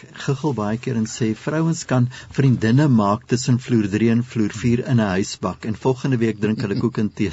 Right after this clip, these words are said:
<laughs> saam. Maar ons mans, ehm, maar laat nie so maklik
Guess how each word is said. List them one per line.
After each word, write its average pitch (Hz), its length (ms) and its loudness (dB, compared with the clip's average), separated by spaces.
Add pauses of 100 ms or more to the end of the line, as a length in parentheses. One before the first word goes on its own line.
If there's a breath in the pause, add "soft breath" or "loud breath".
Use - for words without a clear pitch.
<laughs> - 60 -6
saam. - 400 -2 (760 loud breath)
Maar 202 180 2
ons 208 240 0
mans, 165 460 0 (340 loud breath)
ehm, 143 320 -2 (340 soft breath)
maar 123 280 -2
laat 135 300 0
nie 233 100 4
so - 420 0
maklik 123 640 -2